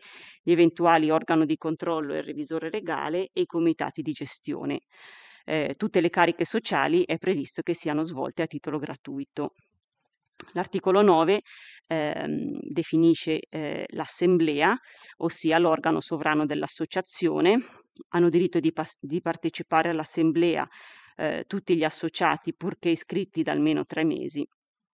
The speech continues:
L'assemblea approva i regolamenti, nomina e revoca i componenti del consiglio direttivo,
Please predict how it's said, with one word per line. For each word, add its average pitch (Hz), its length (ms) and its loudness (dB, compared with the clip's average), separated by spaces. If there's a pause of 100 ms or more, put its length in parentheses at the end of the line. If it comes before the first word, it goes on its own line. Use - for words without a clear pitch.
(480)
L'assemblea 180 680 2 (420)
approva 175 440 0
i 151 80 0
regolamenti, 156 920 2 (160)
nomina 170 400 6
e 156 60 0
revoca 156 380 -2
i 151 60 -2
componenti 156 580 -2
del 147 160 -6
consiglio 151 480 -4
direttivo, 151 800 -4